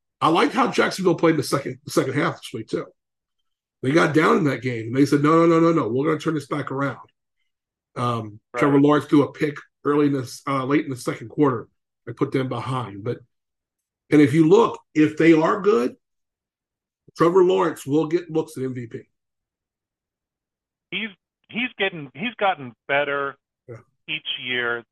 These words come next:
Speaker 2: This, I think, could be, uh, if I had to look at that division and say, "Who am I picking to win?" Jacksonville is my pick to win that division.
Speaker 1: That's who I picked, too.
Speaker 2: Not a question.
Speaker 1: Yeah.
Speaker 2: That's not a hard pick. But when you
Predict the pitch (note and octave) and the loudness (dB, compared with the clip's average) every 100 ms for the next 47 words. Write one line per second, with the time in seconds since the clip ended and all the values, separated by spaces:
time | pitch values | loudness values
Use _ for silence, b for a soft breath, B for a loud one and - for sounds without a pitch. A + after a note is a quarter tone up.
0 | _ - G#3 - - D#3 - - D#3+ C#3+ | _ -6 -6 -8 -4 -4 -4 -6 -8 -8
1 | - D#3+ D3 - C3+ C3 B2+ - _ _ | -10 -10 -10 -10 -8 -8 -10 -14 _ _
2 | _ _ _ _ _ _ _ _ _ _ | _ _ _ _ _ _ _ _ _ _
3 | _ - - _ _ - E3+ G#3 G#3+ A3+ | _ -14 -14 _ _ -12 0 2 2 0
4 | G3+ G3+ F#3 D#3+ C#3+ D3+ C#3+ C3+ B2 - | -2 -4 -4 -6 -4 -4 -4 -8 -12 -4
5 | D3+ A#2+ D#3 D3 C#3+ C3+ D3 C#3+ C#3 C#3 | -4 -4 -6 -6 -6 -4 -6 -8 -10 -8
6 | D3+ C3+ D3 D3 - C#3+ C#3+ B2+ C3 - | -8 -2 -2 -2 -4 -6 -6 -6 -8 -8
7 | B2+ - A#2 A2+ G#2+ G2 F#2 - _ _ | -14 -14 -14 -12 -14 -18 -20 -20 _ _
8 | C#3 B2 C#3 A#2+ - - - A#2+ A#2+ - | -10 -2 -2 -2 -8 -16 -10 -6 -6 -6
9 | A2 - - _ _ _ _ _ _ _ | -10 -10 -18 _ _ _ _ _ _ _
10 | _ _ _ A#2 A2 _ _ _ _ - | _ _ _ -20 -20 _ _ _ _ -6
11 | C3 - D3 D3+ C3+ C#3 C3+ - - C3 | -6 -2 0 0 0 -4 -4 -8 -10 -10
12 | - - B2+ - b b _ - D3+ D#3+ | -8 -8 -8 -10 b b _ -8 -6 -6